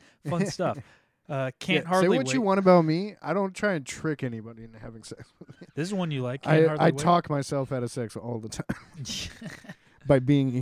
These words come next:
Speaker 2: extremely overly honest.
Speaker 1: I think I watched this movie with you for the first time.
Speaker 2: Oh, yeah. Can't Hardly Wait's a great fucking movie.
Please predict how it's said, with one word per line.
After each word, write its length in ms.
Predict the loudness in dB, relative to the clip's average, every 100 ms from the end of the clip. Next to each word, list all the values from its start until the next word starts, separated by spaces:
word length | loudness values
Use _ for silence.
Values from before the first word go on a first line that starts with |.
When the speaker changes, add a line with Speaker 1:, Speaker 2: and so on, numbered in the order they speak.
| -4
Speaker 2:
extremely 560 | -4 0 0 0 -2
overly 460 | 0 2 0 -4 -4
honest. 540 | -6 -8 -14 -20 -20 _ -12
Speaker 1:
I 40 |
think 160 | -4 0
I 40 |
watched 300 | 2 2 0
this 160 | -8 -6
movie 260 | -6 -6
with 140 | -8 -8
you 160 | -10 -12
for 120 | -14
the 60 | -14
first 280 | -16 -16
time. 220 | -16 -12 0
Speaker 2:
Oh, 160 | 4 6
yeah. 200 | 4 2
Can't 260 | -2 -4
Hardly 260 | 0 -2 -2
Wait's 240 | -6 -8
a 40 | -12
great 420 | -10 -6 -6 -6
fucking 320 | -8 -10 -10
movie. 360 | -10 -8 -8 -10